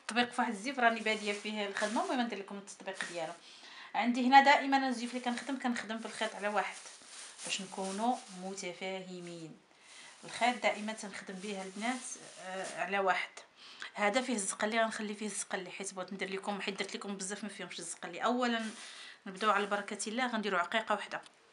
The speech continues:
ها هي، وغنديروا موزونه على هذا الشكل. عاوتاني غنديروا موراها جوج عقيقات.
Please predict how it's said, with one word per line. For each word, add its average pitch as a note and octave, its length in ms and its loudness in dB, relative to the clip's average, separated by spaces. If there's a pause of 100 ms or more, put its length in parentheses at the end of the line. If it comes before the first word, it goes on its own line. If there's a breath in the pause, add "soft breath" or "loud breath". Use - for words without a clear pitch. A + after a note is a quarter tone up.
(440)
ها D#3+ 120 -6
هي، E3 260 -6 (520 loud breath)
وغنديروا G3+ 460 0
موزونه G#3 520 0 (1200)
على D#3+ 180 -6
هذا E3 100 -4
الشكل. - 340 -6 (460 loud breath)
عاوتاني G3+ 380 2
غنديروا G3+ 340 2
موراها G3 360 4
جوج A3 200 2
عقيقات. E3+ 540 0